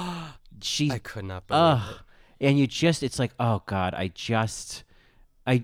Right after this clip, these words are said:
Speaker 2: and, and, you know, and when, like, Jeffrey kind of doesn't take her dinner invitation, like, uh, my heart just broke the most for Andy. And I really,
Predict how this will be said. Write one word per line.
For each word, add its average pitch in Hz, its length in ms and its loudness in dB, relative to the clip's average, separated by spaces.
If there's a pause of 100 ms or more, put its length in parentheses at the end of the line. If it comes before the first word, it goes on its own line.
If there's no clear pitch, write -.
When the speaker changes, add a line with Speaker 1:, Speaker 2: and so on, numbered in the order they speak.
Speaker 2:
and, 143 200 2
and, 139 80 2
you 135 60 0
know, 107 160 -2
and 104 160 0
when, 104 160 0
like, 98 260 -2
Jeffrey 107 480 -2
kind 92 340 -2
of 92 120 -2
doesn't 95 340 -4
take 92 220 -6
her 87 100 -8
dinner 95 320 -4
invitation, 101 1040 -4 (320)
like, 147 220 -2 (180)
uh, 135 100 -6 (220)
my 160 160 4
heart 135 320 6
just 117 200 -2
broke 98 260 4
the 101 60 -2
most 90 300 0
for 92 100 -6
Andy. 87 520 -2
And 90 180 2
I 90 40 4
really, 95 580 2